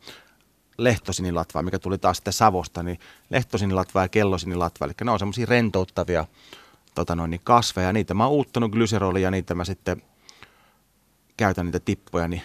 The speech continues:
joko semmoisenaan taikka teen joukossa. Se on mulle tärkeä juttu.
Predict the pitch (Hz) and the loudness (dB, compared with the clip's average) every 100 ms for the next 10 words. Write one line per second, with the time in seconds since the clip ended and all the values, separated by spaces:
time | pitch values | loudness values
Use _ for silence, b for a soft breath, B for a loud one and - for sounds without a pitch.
0 | - 95 82 104 113 104 104 95 92 - | -6 -6 -4 -2 0 0 -2 0 -2 -4
1 | - 107 98 90 87 82 - - - - | 0 2 2 2 0 0 -2 -10 -10 -12
2 | B B B - 107 90 85 - 76 80 | B B B -4 -2 0 -4 -4 -6 -6
3 | 69 67 - B | -10 -12 -14 B